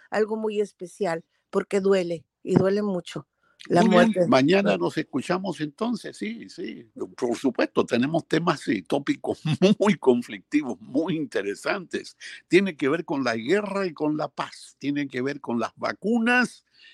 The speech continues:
Speaker 2: y con aquellos que se resisten a vacunarse. Ya no solamente del coronavirus, ¿eh? <laughs> Olvídate,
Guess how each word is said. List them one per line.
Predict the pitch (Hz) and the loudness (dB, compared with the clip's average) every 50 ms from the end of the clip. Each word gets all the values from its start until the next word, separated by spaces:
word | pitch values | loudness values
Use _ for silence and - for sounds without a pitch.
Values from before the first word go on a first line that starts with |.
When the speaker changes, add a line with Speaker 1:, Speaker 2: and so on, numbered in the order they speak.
| - _ | -20 _
Speaker 2:
y | - - 123 107 | -8 -6 -6 -4
con | - 120 120 120 | -4 -4 -4 -4
aquellos | 117 110 - 151 160 156 151 151 - - | -6 -4 -4 -4 -4 -2 -4 -6 -8 -8
que | - - 117 | -10 -12 -12
se | - - 117 117 | -6 -6 -4 -4
resisten | 110 113 117 113 - - 190 180 - - _ _ - 107 98 101 | -4 -6 -10 -12 -8 -8 -8 -8 -8 -10 _ _ -6 -4 -4 -4
a | 98 95 | -4 -6
vacunarse. | 95 104 104 - - 110 104 98 113 110 92 - - - - 98 - _ _ - - - - - | -6 -8 -8 -8 -8 -6 -4 -4 -4 -4 -6 -8 -12 -16 -16 -16 -16 _ _ -20 -20 -20 -18 -12
Ya | - 107 139 156 160 | -2 2 4 4 4
no | 160 156 196 214 | 2 2 0 0
solamente | 185 - 190 185 175 156 143 151 170 185 196 - - 202 185 143 | 2 4 4 4 2 2 -2 -4 -4 -4 -4 -2 0 0 2 2
del | 131 120 110 | 0 -4 -4
coronavirus, | - - 110 110 123 127 127 127 120 123 139 185 208 214 - - - | -4 -4 -4 -2 -2 -2 -2 -4 -4 -4 -4 -4 -4 -4 -4 -4 -4
¿eh? | 135 151 - - _ _ | -4 -4 -4 -4 _ _
<laughs> | - | -12
Olvídate, | 349 - - - - 240 320 302 - - - - | -10 -10 -10 -10 -6 -4 -4 -4 -4 -6 -8 -12